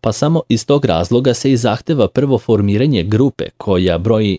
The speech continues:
minimalan broj članova, a posle toga ste prijavljeni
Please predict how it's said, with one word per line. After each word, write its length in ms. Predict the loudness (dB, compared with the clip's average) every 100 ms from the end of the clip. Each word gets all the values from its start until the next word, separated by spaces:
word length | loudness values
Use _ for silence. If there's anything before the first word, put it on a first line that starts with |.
| -4
minimalan 720 | -2 0 2 2 0 0 -2
broj 220 | 0 0
članova, 460 | 0 -2 -2 -2 -4 -10 _ _ _ _ _
a 180 | -4 -4 -6
posle 380 | -4 -4 -2 -4
toga 400 | -2 -2 0 -2 -4 _ _ _ _
ste 420 | -20 -2 0 2 -2 _
prijavljeni 640 | -2 0 0 0 0 -2